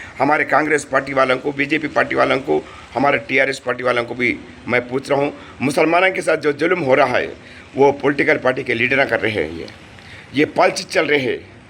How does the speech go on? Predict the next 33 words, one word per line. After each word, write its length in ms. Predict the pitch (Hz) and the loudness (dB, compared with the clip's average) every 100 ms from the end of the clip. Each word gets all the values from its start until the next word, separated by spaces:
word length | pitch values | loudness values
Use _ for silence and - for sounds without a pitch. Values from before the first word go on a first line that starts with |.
| - - - - | -20 -20 -20 -2
और 140 | 123 208 | 0 2
हमारे 360 | 131 185 214 | 2 2 2
मुसलमानों 460 | 196 185 160 160 151 | 0 -4 -6 -4 -4
के 80 | 147 | -4
साथ 200 | 135 143 | -4 -4
इंसाफ 280 | 147 170 156 | -2 -2 0
भी 100 | 160 | -2
करना 220 | - 165 | 0 0
है, 120 | 185 | 0
हमारे 300 | 135 170 165 | 2 2 2
मीडिया 240 | 165 175 | 2 0
भाइयों 260 | 147 151 156 | 2 2 2
के 120 | 143 | 0
साथ 240 | 139 110 - | 0 -2 -2
इंसाफ 300 | 135 156 151 | -2 -2 -2
भी 100 | 156 | -2
करना 240 | 147 156 | 0 2
है। 220 | 165 190 - - - | 2 0 -4 -14 -4
हमारे 280 | 170 196 208 | 0 2 0
मीडिया 240 | 190 190 190 | 0 0 2
भाइयों 220 | 180 185 | 0 0
को 120 | 175 | 0
जो 120 | 160 | 0
जबान 380 | 135 139 160 156 | 2 4 4 0
दी 160 | 135 170 | -2 0
है, 180 | 147 | 0
जो 160 | 113 135 | 0 2
वादा 260 | 139 151 151 | 4 4 2
किए 260 | 151 165 | 0 0
है, 60 | 123 | 2
वो, 280 | 139 - - - - - | 2 0 -4 -16 -18 0
वो 260 | 170 - 123 | 2 2 2
वादा 280 | 139 - | 2 4